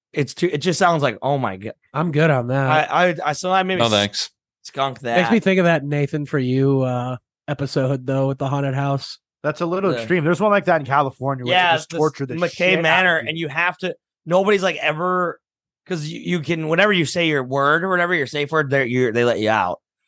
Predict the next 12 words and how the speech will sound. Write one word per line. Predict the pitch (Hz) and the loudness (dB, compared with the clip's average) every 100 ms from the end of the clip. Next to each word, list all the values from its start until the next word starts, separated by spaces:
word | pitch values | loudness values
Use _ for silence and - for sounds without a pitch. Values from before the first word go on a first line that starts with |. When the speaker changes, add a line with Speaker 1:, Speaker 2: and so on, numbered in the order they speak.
| _ _ _ | _ _ _
Speaker 1:
And | 139 147 143 | 0 2 4
they've, | 135 123 - | 2 0 -8
they, | 147 147 135 120 | 0 0 0 -2
I | 123 131 | -2 0
don't | |
know, | 120 131 | 0 0
they | 139 | 0
do, | 127 139 | 0 0
like, | 131 | -2
a | 113 | -4
thing | 127 123 127 | -4 -4 0
where | 123 110 107 | 0 0 -2